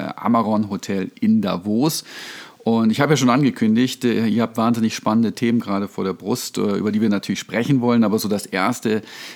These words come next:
was mich oder natürlich auch die Zuhörer interessiert,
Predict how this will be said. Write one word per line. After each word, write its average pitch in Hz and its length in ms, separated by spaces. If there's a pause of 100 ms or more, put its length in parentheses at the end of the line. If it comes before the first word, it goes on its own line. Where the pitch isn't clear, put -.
was - 140
mich 127 320
oder 92 240 (200)
natürlich - 360
auch - 120
die - 120
Zuhörer 131 400
interessiert, 113 640